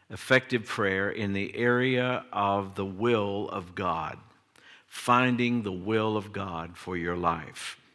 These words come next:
If you're not dead, which of course you're here, so you're not, then that means that it's important for you to know the will of God, regardless of how old you are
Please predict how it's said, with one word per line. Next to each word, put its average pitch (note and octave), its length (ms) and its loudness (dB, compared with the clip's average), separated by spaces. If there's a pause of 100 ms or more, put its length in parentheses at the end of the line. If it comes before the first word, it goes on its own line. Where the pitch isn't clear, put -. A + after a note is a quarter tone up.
(280)
If G#2 240 0
you're A#2 160 4
not C3 420 4
dead, D2 540 2 (720)
which - 460 -8
of - 100 -18
course E2+ 300 -6
you're D#2+ 100 -6
here, F2 300 -2
so - 160 -4
you're F2 220 -2
not, A2 340 4 (640)
then A2+ 180 4
that C3+ 240 6
means C3 380 4
that A2+ 340 4
it's A#2 160 -2
important B2 580 0
for B2 80 -4
you A#2 140 2
to A2+ 140 0
know A2 200 2
the G#2+ 80 -2
will G#2+ 220 0
of G#2 140 -4
God, G#2 360 -4 (380)
regardless A2 560 4
of F#2+ 120 -4
how F#2+ 200 0
old A2 320 -2
you F#2 180 -2
are E2 440 -2